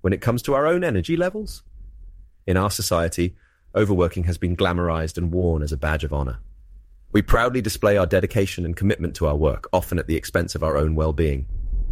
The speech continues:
It's time for a change. Let's chat about some of the problems associated with our work obsession.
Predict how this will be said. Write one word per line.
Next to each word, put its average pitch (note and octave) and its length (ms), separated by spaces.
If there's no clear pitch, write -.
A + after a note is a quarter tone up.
It's - 120
time G2+ 200
for F#2+ 120
a E2+ 40
change. C2+ 500
Let's C#3 160
chat - 180
about A2+ 220
some A2 100
of F#2+ 60
the F#2 60
problems F2+ 500
associated F2 420
with E2+ 120
our E2 100
work E2 260
obsession. D2+ 500